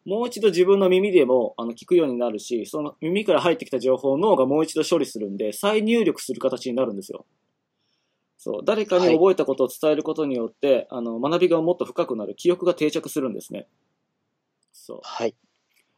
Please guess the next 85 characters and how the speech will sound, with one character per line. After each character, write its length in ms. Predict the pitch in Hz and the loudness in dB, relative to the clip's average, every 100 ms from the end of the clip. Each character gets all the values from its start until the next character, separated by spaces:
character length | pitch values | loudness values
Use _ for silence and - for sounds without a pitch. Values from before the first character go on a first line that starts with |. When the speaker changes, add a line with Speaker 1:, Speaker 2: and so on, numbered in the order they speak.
| _ | _
Speaker 1:
な 80 | 165 | -6
の 140 | 156 | -2
で、 300 | 151 156 127 | 2 4 2
ぜ 160 | 120 175 | 2 -2
ひ、 360 | - 127 104 - | -2 -6 -6 -6
え 400 | 127 117 110 107 | -4 -4 -4 -8
ー 20 | |
と、 80 | 113 | -10
ス 80 | - | -8
タ 100 | 131 | -8
ッ 20 | |
フ 100 | - | -6
さ 100 | 127 | -8
ん 60 | |
に 80 | 127 | -6
伝 220 | - - | -8 -4
え 40 | 123 | -4
て 300 | - 120 107 | -2 -4 -2
ア 60 | 131 | -6
ウ 60 | |
ト 100 | 135 | -6
プ 100 | - | -12
ッ 40 | - | -14
ト 160 | 98 - | -14 -12
し 100 | - | -8
て 100 | 131 | -6
み 80 | 131 | -6
て 100 | 104 | -8
く 100 | - | -12
だ 120 | 92 | -12
さ 160 | - | -12
い。 80 | 101 - _ _ _ _ _ _ - | -14 -16 _ _ _ _ _ _ -2
で、 300 | 156 123 - _ _ _ | 2 2 -2 _ _ _
ス 20 | - | -2
タ 80 | |
ッ 60 | 233 | 0
フ 60 | - | 2
さ 140 | 220 | 0
ん 60 | 208 | 2
も 80 | |
ね、 180 | 208 208 | 0 -2
こ 140 | 214 185 | 0 0
の 100 | 175 | 0
話、 340 | 185 175 175 | -2 0 2
四 120 | 156 | 2
つ 100 | 160 | 0
の 120 | 202 160 | -2 0
学 160 | 135 | 0
習 160 | 151 139 | -2 2
タ 100 | 143 | 2
イ 60 | |
プ 80 | 123 | 2
を 20 | |
理 140 | 117 185 | 0 0
解 180 | 170 113 | 2 0
で 120 | 110 | -2
き 100 | 127 | -2
れ 120 | 113 | -2
ば、 260 | 113 110 - | -2 -4 -4
お 100 | 175 | -4
店 240 | 220 226 | -2 0
全 280 | 156 165 202 | 2 0 0
体 140 | 202 190 | 0 0
の 100 | 185 | 0
コ 140 | 180 | 0
ミ 60 | 185 | -2
ュ 20 | |
ニ 60 | 180 | 2
ケ 140 | 190 | 4
ー 40 | 180 | 4
シ 80 | |
ョ 60 | 196 | 2
ン 40 | |
力 180 | 143 117 | 0 -4
っ 20 | |
て 120 | - - | -10 -10
上 60 | 147 | -6
が 80 | 165 | -6
っ 100 | 170 | -4
て 120 | 160 | -6
き 120 | 151 | -4
ま 80 | 139 | -6
す 120 | - | -8
よ 60 | 92 | -12
ね。 180 | 101 | -14